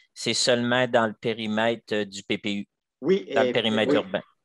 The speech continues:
Speaker 2: Dans le périmètre urbain, la loi ne nous permet pas d'aller à l'extérieur du périmètre
Speaker 1: C'est ça.
Speaker 2: urbain pour un,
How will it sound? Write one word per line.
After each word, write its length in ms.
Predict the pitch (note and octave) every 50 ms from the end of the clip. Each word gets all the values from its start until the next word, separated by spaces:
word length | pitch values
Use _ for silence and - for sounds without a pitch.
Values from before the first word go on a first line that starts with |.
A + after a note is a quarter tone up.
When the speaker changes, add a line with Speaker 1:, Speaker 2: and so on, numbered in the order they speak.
| _ -
Speaker 2:
Dans 160 | A#2+ C3 C#3
le 100 | C#3 C3+
périmètre 500 | - D#3 C#3+ D3 D3+ C#3+ D3+ D3+ C#3+ - C#3+
urbain, 500 | C3 A2+ G#2 A2+ D3 D#3+ F3 E3+ E3 D#3
la 440 | C#3+ C#3 C#3 C3 C3+ C3+ C#3 C#3
loi 300 | C#3 C#3 C#3 D3 D#3+ D#3+
ne 60 | D#3+ D3+
nous 120 | C#3 B2+
permet 440 | - E3 D3 C#3 C#3+ C#3+ C#3 C3+ C3+
pas 200 | - E3+ E3 D3+
d'aller 380 | C3+ C#3 C3 B2+ B2+ C#3+ D3
à 80 | C3+ C3
l'extérieur 680 | C3+ D#3 - - - - D3 C3 C3+ C#3 C3 B2+ B2
du 140 | A#2+ - -
périmètre 540 | - C3 A#2 G#2 A2+ A2+ A2+ A#2 A#2 A2+ -
Speaker 1:
C'est 60 | A#2
ça. 40 | G2+
Speaker 2:
urbain 380 | F#2+ G2 - B2+ C3 C3 C3 C3
pour 240 | B2 A2 F#2+ G#2+ G#2+
un, 180 | G#2+ G#2+ G#2